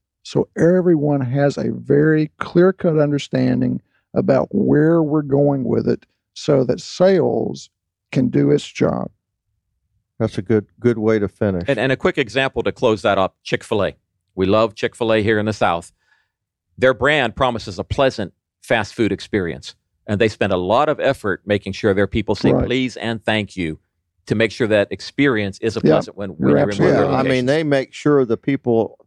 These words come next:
Speaker 2: they hire will deliver on the brand. So there
Speaker 1: Exactly.
Speaker 2: is
Speaker 3: You,
Speaker 2: no
Speaker 3: you see it very
Speaker 2: differential
Speaker 3: clearly aligned with the brand there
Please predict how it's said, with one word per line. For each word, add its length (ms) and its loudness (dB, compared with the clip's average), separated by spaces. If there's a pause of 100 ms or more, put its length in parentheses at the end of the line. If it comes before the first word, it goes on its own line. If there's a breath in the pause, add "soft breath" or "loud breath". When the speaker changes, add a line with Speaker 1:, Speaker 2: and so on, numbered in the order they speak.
Speaker 2:
they 180 2
hire 580 -2
will 600 0 (200)
deliver 540 2
on 240 0
the 80 -4
brand. 500 -2
So 100 0
there 160 2
Speaker 1:
Exactly. 220 2
Speaker 2:
is 80 0
Speaker 3:
You, 60 -2
Speaker 2:
no 140 2
Speaker 3:
you 80 2
see 140 -2
it 120 0
very 140 0
Speaker 2:
differential 260 -2
Speaker 3:
clearly 280 2
aligned 340 -2
with 100 -12
the 60 -10
brand 320 -4
there 180 -4